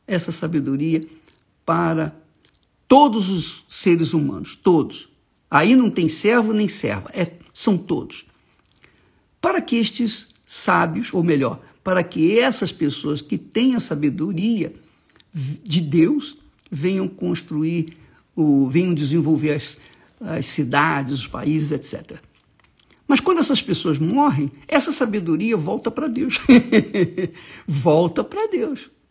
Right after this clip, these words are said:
Então, veja só, amiga e amigo. Embora as pessoas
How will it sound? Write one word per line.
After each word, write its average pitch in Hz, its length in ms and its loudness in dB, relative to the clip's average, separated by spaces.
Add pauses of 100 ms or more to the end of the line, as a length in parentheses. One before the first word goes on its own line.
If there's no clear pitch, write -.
(480)
Então, 339 480 0 (220)
veja 277 560 2
só, - 540 -6
amiga 170 720 -2
e 170 160 0
amigo. - 480 -4 (1400)
Embora 294 760 4
as 262 120 -2
pessoas 180 840 -4